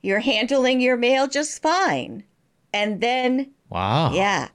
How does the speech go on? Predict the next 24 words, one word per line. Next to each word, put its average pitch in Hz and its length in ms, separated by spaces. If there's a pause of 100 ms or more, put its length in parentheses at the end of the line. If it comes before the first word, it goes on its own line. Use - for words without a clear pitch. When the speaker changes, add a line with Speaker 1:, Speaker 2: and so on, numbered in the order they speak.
Speaker 1:
and 196 220
then 202 240
they 196 420
release 202 440
the 185 120
trucks - 480
again. 135 400 (760)
Speaker 2:
And 101 160
the 92 60
carriers 87 600
are 85 80
soon 90 320
overwhelmed 80 680
and 76 220
Speaker 1:
Yeah, 254 320
Speaker 2:
working 76 400
Speaker 1:
and 185 320
back 185 260
Speaker 2:
hours 180 140
Speaker 1:
to 240 60
Speaker 2:
of - 40
Speaker 1:
complain. - 460
Speaker 2:
overtime. 160 200
Speaker 1:
Yes. - 420